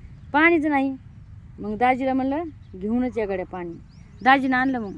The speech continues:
मी म्हणलं होतं दाजीला, "राहू द्या, ॲडजस्ट करते, मी इहेरीहून आणते." पण इहेरी इथून खूप लय लांब आहे आमच्या इकडं, पलीकडच्या लांब, तिकडं गलीत आहे. जेव्हा नव्हते ना भावना बनवत, आम्ही इहेरीतून आणायचो,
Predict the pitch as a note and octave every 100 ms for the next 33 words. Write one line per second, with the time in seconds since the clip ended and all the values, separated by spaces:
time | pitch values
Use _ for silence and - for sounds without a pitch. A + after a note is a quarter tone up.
0 | D3+ G3+ A#3+ C#4 D4+ B3+ A#3+ A#3 G#3+ A#3
1 | A#3+ A3+ A3+ A3 G#3 - A#3+ A#3 G#3+ A#3+
2 | A#3 G#3 G#3 A3 F#3 E3+ - - - -
3 | - - A3+ C#4 C4+ C4+ C4 B3+ B3+ G#3+
4 | C4 C#4 D4 C4+ A#3 G#3 G#3 F#3+ G3 F#3
5 | F#3 B3+ A#3 A3+ A3+ G#3+ A3+ A3+ - -
6 | - - - C4 A#3+ A3 A3+ G#3+ G3 F#3+
7 | A3+ G#3+ G3 - - - - - B3 C4
8 | C4 A#3+ A3 B3 A#3+ A3+ B3 A#3+ A#3 A3+
9 | B3+ A#3+ G#3+ A3+ A3+ A3+ G#3